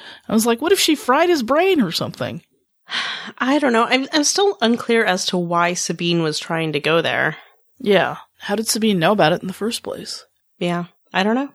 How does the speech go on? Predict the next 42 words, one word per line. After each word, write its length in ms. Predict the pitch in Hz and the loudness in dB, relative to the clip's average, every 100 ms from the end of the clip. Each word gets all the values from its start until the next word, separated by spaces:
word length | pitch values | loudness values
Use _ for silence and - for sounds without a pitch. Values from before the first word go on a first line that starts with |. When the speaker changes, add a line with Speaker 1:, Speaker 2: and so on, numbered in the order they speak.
| _ | _
Speaker 1:
But 380 | 214 196 208 - | -4 0 0 -2
so 180 | - 247 | -2 0
it 80 | 254 | 0
leads 300 | 277 269 - | -2 0 0
to 320 | 254 240 233 | 2 2 2
Dutch 360 | 233 254 247 240 | 0 0 2 2
and 120 | 196 | 2
Johnny, 500 | 220 220 208 208 - _ | 2 2 2 2 -2 _
now 300 | 208 208 214 | 0 2 2
that 140 | 214 220 | 2 2
they've 200 | 208 196 | 0 2
got 200 | 220 202 | 2 2
I 120 | 196 | 0
Ds 800 | 202 226 208 196 175 - - - _ | 2 2 2 2 2 -2 -4 -12 _
on 100 | 208 | -2
the 80 | 170 | -2
Sixes, 880 | - 311 - 190 175 175 - - - - | 0 0 0 0 0 0 -2 -4 -6 -4
trying 320 | 226 202 185 | 0 0 2
to 240 | 180 170 - | 2 0 -2
identify 520 | 202 202 202 185 185 | 0 2 2 0 2
them 180 | 190 175 | 0 0
and 100 | 190 | 0
mark 280 | 185 202 | 0 -2
them 240 | 175 180 185 | -4 -4 -4
in 80 | - | -2
Old 280 | 226 233 | -2 -2
Town. 400 | - 196 175 214 - - - - - - - | 0 0 0 -6 -10 -20 -20 -20 -20 -18 0
And 340 | 233 220 220 - | 2 4 2 2
we 120 | 247 | 2
get 200 | 262 254 | 2 2
this 520 | 240 226 - - - - | 2 2 0 -4 -6 -8
<laughs> 1040 | - - - _ - - - - - _ - | -8 -8 -12 _ -20 -20 -18 -20 -20 _ 2
awesome 280 | 269 269 | 4 6
hair 160 | 196 185 | 6 4
and 100 | 170 | 4
makeup 340 | 139 147 - | 0 -2 -4
there 260 | 147 139 147 | -2 -2 -4
and 220 | 143 170 - - | -6 -8 -10 -4
costume 440 | 170 139 - - | -2 0 -2 -4
wardrobe, 440 | 185 175 139 127 - | -2 -2 -4 -8 -10
I 100 | 180 | -8
thought. 260 | - 143 | -4 -4